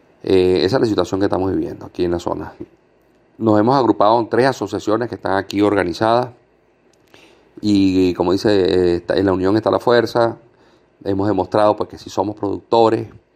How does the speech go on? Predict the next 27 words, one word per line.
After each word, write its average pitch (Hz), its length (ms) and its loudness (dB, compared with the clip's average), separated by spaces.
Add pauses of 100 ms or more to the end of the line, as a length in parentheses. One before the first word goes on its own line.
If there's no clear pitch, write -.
(380)
que - 100 -4
estamos 95 260 -4
aportando 104 840 0
nuestro 98 680 0
grano 98 300 0
de 101 60 2
arena 101 220 0
por 98 120 -4
nuestra 90 260 -6
patria, 110 380 0
por 98 100 -8
nuestra 95 220 -8
región, 104 480 -2
por 98 100 -6
nuestra 87 220 -10
zona, 110 480 0 (920)
eh, 92 440 2
tratando 98 380 0
de 107 80 4
abastecer 104 440 -2
al 107 140 2
máximo, 107 480 -4
pues, 104 220 -2
en, 95 520 -8
en, 98 120 -2
en 95 340 0
estas, 101 300 -2